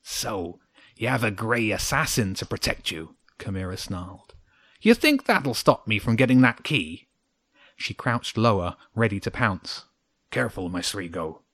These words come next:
said the fox on Chimera's left. Chimera growled at the other fox, and for a moment James thought she was going to attack it.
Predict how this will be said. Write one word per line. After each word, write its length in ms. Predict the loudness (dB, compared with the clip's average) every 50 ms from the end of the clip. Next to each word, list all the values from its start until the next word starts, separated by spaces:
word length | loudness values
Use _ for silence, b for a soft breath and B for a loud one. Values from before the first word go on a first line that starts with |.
| _ _
said 220 | _ -10 -10 -8 -8
the 80 | -8
fox 360 | -6 -4 -4 -4 -6 -8 -10 -10
on 100 | -10 -8
Chimera's 460 | -8 -8 -6 -6 -6 -6 -8 -10 -10
left. 480 | -10 -10 -12 -12 -14 _ -20 -20 _ _ _ _ _ _ _ _ _ _ _ _ _ _ _ _ _ _ _ _ _ -6
Chimera 400 | -2 0 2 2 2 2 0 -2
growled 520 | -2 0 0 2 2 2 0 -2 -4 -6 -6
at 80 | -4
the 100 | -2 -2
other 160 | 0 0 0
fox, 420 | 0 0 0 0 -2 _ -16 -16 -16 B B B B -4
and 160 | -4 -2 2
for 140 | 4 4 6
a 60 | 6
moment 400 | 6 4 4 4 2 0 -4 -2
James 300 | 0 0 2 0 -2 -2
thought 320 | 0 2 2 2 2 0
she 120 | -4 -2 -2
was 120 | -2 0
going 200 | 0 0 0 0
to 100 | 0 -4
attack 340 | -8 -6 -4 -6 -6 -6 -6
it. 260 | -10 -12 -12 -16 -20